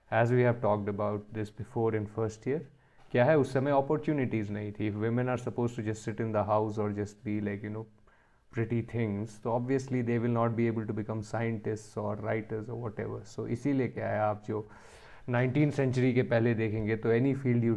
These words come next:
take, you won't find any women because obviously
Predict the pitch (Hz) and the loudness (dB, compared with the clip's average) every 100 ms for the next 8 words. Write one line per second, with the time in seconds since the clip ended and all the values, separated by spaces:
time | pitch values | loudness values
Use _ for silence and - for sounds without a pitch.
0 | 117 127 123 120 123 123 123 110 107 110 | 2 0 2 2 4 2 0 -2 0 0
1 | 110 110 113 175 127 113 113 107 107 110 | 0 -4 -4 -4 -2 0 0 2 2 0
2 | - 160 | -2 -4